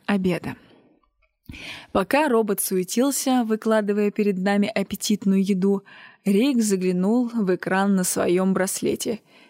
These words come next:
и его брови изумлённо взметнулись вверх. "Ого!"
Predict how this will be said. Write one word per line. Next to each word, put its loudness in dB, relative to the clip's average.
и 2
его 2
брови -2
изумлённо 2
взметнулись 0
вверх. -2
"Ого!" 2